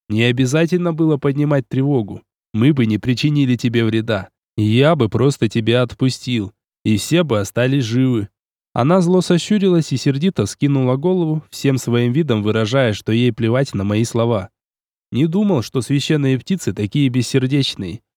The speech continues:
Я покачал головой. "С чего бы мне жалеть кого-то из людей? Ни меня, ни мой народ вы не пожалели".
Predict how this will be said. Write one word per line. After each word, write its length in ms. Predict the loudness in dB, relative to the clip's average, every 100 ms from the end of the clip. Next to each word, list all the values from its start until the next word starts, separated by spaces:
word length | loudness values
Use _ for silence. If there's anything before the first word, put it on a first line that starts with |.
| _
Я 200 | 0 2
покачал 480 | 2 0 -2 -2 -4
головой. 500 | -2 -2 -2 -4 -8 _ _ _ _ -14
"С 80 | -6
чего 500 | 0 2 4 4 4
бы 140 | 4
мне 180 | 4 4
жалеть 420 | 4 4 2 0
кого-то 440 | -2 2 2 2
из 180 | 2 2
людей? 480 | 0 0 2 0 -2 _ _ _ -2
Ни 180 | 2
меня, 520 | 2 2 2 0 0 -4 _ -2
ни 140 | 0
мой 200 | 2 2
народ 400 | 2 2 2 2
вы 180 | 2 2
не 120 | 2
пожалели". 720 | 2 2 2 4 4 2 0